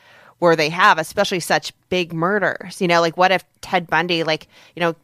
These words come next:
raped and killed all of these sorority house women and then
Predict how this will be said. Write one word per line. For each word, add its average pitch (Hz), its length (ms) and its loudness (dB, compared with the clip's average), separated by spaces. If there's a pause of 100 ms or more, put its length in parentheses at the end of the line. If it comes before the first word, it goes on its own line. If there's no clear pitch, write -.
(680)
raped 196 340 -2
and 175 100 -4
killed 180 340 4
all 165 240 6
of 170 80 -2
these 165 360 -4 (380)
sorority 190 500 0
house 165 380 0 (160)
women 160 400 0
and 165 140 0
then 165 340 0